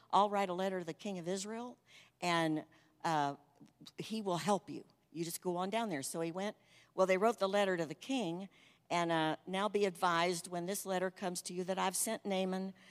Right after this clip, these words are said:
my servant, to you, that you may heal him of his leprosy." Well, it's not the king who's gonna do it. And so this is, it happened when the king of Israel read the letter,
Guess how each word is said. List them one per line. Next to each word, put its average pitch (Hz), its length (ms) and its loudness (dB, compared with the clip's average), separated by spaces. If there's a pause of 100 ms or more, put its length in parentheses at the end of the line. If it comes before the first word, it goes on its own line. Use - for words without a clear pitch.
(300)
my 170 240 8
servant, 175 640 2
to 180 120 -2
you, 165 420 2
that 165 320 4
you 208 140 0
may 190 160 4
heal 247 440 4
him 233 240 4
of 202 140 6
his 196 160 2
leprosy." 165 540 0 (320)
Well, 190 100 10
it's 196 120 4
not 226 180 6
the - 40 -10
king 254 260 -2
who's 170 180 0
gonna 165 240 0
do 226 220 -2
it. - 300 -6 (960)
And 190 140 4
so 226 180 8
this 254 220 4
is, 185 180 -4
it 175 200 0
happened 180 340 2
when 185 140 2
the 165 80 0
king 302 240 8
of 156 80 2
Israel 190 320 4
read 170 180 4
the 160 80 0
letter, 165 320 4